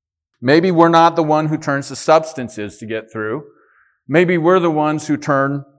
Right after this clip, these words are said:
to work, to hobbies, to stay busy, to stay distracted. This is common as well, and I see it often as a pastor.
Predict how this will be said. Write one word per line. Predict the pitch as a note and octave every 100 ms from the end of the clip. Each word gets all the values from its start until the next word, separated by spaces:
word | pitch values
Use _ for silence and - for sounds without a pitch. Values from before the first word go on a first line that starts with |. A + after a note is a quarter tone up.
| _
to | -
work, | D#3 F#3 E3+ - - - - - - -
to | C#3+
hobbies, | F3 F3+ D3 G2+ G2 - - _ _ _ _ _ _ _ _ _
to | C3+
stay | - E3
busy, | D3 E3 B2 G2+ - _
to | -
stay | A#2+ C#3+ C#3
distracted. | C3+ - C#3 B2 - F2+ - _ _ _ _ _ _ _ _ -
This | C3
is | D3+ -
common | E3 E3 E3
as | C#3+ C3+
well, | F3 D#3
and | C3
I | C3+
see | - D#3
it |
often | C#3+ C#3+ C#3+ D3
as | C3+ C3
a |
pastor. | - D3 D3+ - G#2+ F2